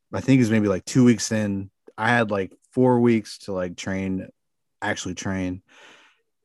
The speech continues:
And so I had to, like, get my diet right. And I had to cut down to two fifteen from, like, two forty-five. And then I was like, "Man, it's gonna suck." So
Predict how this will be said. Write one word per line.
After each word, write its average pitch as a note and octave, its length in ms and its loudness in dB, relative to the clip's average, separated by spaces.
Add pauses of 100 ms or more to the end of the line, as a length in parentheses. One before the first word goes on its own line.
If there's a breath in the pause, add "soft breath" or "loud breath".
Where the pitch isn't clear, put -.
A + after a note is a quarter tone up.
(180)
And F#2 120 -10
so G2 100 -2
I F#2+ 60 0
had G2 100 0
to, G2+ 60 2
like, F#2 180 0
get A2 140 -2
my F#2+ 120 -2
diet F#2+ 360 -4
right. F2+ 340 -4 (320)
And G#2+ 100 -6
I F#2+ 40 -2
had G2+ 160 -2
to F2+ 140 -6 (280)
cut G#2+ 160 -2
down G2+ 220 -2
to F#2 60 -8 (100)
two A2 480 0
fifteen F#2+ 840 -6 (560)
from, F2+ 240 -6
like, F2 180 -8
two F#2+ 160 -4
forty-five. F2 760 -10 (1040 loud breath)
And F2+ 160 -4
then F2 460 -6 (800)
I G#2+ 40 -6
was F2+ 120 -10
like, G#2 60 -4
"Man, A#2+ 80 4
it's G#2 100 -2
gonna F2 120 -10
suck." - 520 -8 (140)
So F2 760 -6